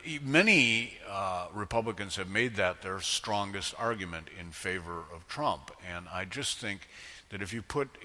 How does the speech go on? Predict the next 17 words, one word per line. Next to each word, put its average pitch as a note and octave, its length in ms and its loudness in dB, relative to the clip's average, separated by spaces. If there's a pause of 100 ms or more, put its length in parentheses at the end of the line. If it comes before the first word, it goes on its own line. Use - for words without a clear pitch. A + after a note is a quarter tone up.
(180)
he-, C3 80 -4
the G2 300 -8
power D3 460 4
of F2+ 120 -4
the F2 60 -10
presidency F2 840 -4
together F#2 480 -4
with E2+ 220 -10
the, E2+ 160 -8 (140)
the, E2 240 -8
the, E2 240 -10
the E2+ 200 -12
evidence G2+ 460 -2
of F2 120 -12
his E2+ 180 -10
character, F#2+ 580 0 (580)
that, F#2+ 360 2